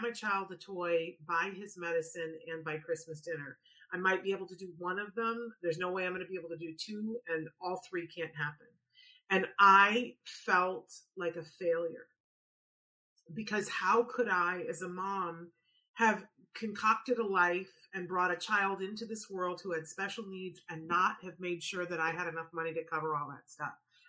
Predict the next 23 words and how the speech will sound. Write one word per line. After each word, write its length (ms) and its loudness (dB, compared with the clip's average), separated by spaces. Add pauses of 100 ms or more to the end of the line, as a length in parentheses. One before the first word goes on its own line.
I'm 160 -2
just 240 4
being 200 -2
honest 420 0
here. 200 -14 (120)
I 100 0
felt 240 2
like 220 -2
it 80 -8
was 140 -6
the 280 -6
end 200 -6
of 100 -10
the 100 -8
world. 440 0 (500)
I 60 4
was 140 4
on 160 6
the 120 0
phone 260 -2
with 100 -6
a 160 -8
friend 380 0